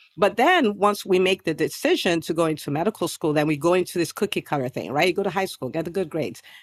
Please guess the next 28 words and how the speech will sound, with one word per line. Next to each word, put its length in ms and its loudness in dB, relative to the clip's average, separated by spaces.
then 160 4
go 80 0
to 60 0
pre-med, 360 0
get 160 0
the 60 -4
good 180 -2
grades, 280 -4
then 140 2
go 120 0
to 100 -6
med 180 0
school, 160 -8
then 160 2
go 120 -4
to 100 -8
residency, 400 -4
then 140 2
go 100 2
to 100 -4
fellowship, 480 0
and 140 -2
then 100 -2
just 220 -2
practice 400 -2
and 120 -2
then 140 0
die, 240 -4